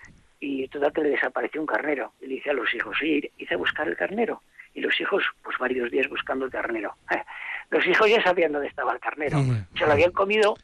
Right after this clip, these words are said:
Speaker 1: se lo habían comido ellos.
Speaker 2: <laughs>
Speaker 1: Pero claro, no le iban a decir a su padre.
Speaker 2: Hombre,
Speaker 1: Entonces
Speaker 2: efecti-, ha-, había que hacer el paripé de buscar el carnero.
Speaker 1: Sí.
Speaker 2: Oye, por cierto, eh, Carlos, porreros, eh, cacarros, ceniceros, eh, cachis,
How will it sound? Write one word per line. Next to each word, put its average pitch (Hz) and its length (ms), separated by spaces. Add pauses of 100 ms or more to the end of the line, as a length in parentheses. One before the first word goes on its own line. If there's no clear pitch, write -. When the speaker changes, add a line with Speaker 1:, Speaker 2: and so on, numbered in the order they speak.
(160)
Speaker 1:
se - 60
lo 156 60
habían 151 200
comido 190 300
ellos. 208 300 (100)
Speaker 2:
<laughs> - 380
Speaker 1:
Pero 151 180
claro, 185 220
no 170 120
le 202 80
iban 190 120
a - 20
decir 156 180
a 147 240
su - 80
padre. 185 380 (120)
Speaker 2:
Hombre, 127 280
Speaker 1:
Entonces 170 380
Speaker 2:
efecti-, 110 500 (500)
ha-, - 220
había 120 240
que 139 80
hacer 131 160
el 120 120
paripé 117 380
de 117 80
buscar 113 300
el 107 120
carnero. 110 420
Speaker 1:
Sí. - 340 (160)
Speaker 2:
Oye, 135 160
por 127 140
cierto, 123 360
eh, 123 240
Carlos, 127 480 (400)
porreros, 123 540 (560)
eh, 113 960
cacarros, 120 640
ceniceros, 120 720
eh, 117 160
cachis, 135 480